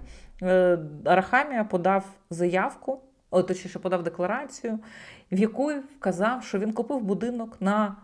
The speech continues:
триста квадратів, і вартість цього будинку тридцять тисяч доларів.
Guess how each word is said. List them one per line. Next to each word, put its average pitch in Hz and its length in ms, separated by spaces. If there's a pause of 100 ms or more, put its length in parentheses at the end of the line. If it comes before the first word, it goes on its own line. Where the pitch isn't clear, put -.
(200)
триста 254 420
квадратів, 151 720 (760)
і 277 300 (560)
вартість 196 380
цього 175 220
будинку 233 640 (260)
тридцять 180 400
тисяч 175 280
доларів. 131 460